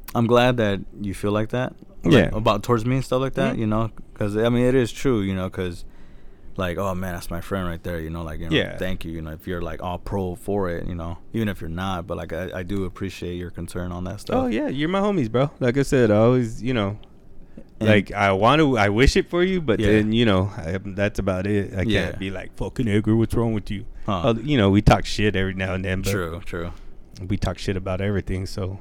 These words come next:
Speaker 1: Yeah,
Speaker 2: fuck.
Speaker 1: and not just that, now we'll make people feel more comfortable that, like, I'm talking with you or something like that. Like, every time I talk to you, I feel like, "Oh, how dare him talk to her? He's not vax," you know? <laughs>
Speaker 2: <laughs>
Speaker 1: I'm not trying to diss people at work. I'm
Speaker 2: Yeah.
Speaker 1: not.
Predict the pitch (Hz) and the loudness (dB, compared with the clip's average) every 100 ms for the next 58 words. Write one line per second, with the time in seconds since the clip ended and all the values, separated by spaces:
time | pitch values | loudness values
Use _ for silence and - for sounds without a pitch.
0 | - 117 113 107 110 127 131 104 135 123 | -6 0 2 2 0 -2 -2 0 2 2
1 | 113 113 110 110 135 120 117 120 113 - | 2 0 0 -2 0 2 4 4 2 -2
2 | 120 117 107 117 110 104 92 - 123 107 | -6 -2 -2 0 0 0 -2 -2 -4 -2
3 | 92 92 85 85 82 85 - 98 85 92 | -4 -2 -2 -2 -4 -6 -4 -4 -4 -4
4 | 80 82 78 - 85 78 78 78 73 104 | -8 -8 -8 -8 -8 -8 -6 -4 -2 2
5 | 127 131 135 127 110 123 110 101 90 107 | 2 4 2 2 2 2 0 -2 -2 -2
6 | 98 92 87 - - - 82 - 82 90 | 0 -2 -4 -12 -16 -10 -8 -6 -8 -10
7 | 87 85 90 - - - - - - - | -8 -8 -10 -10 -10 -10 -10 2 4 4
8 | - 104 98 - - 95 98 - 107 101 | -4 -10 -4 -2 -2 -6 -8 -8 -6 -6
9 | - - 120 - 101 - - - - - | -8 -6 -6 -6 -6 -6 -6 -12 -10 -2
10 | 147 165 160 165 127 135 123 127 127 113 | 4 6 6 6 4 2 0 2 4 6
11 | 92 92 101 127 - - 139 107 95 117 | 4 2 -2 -2 -10 -2 4 6 4 0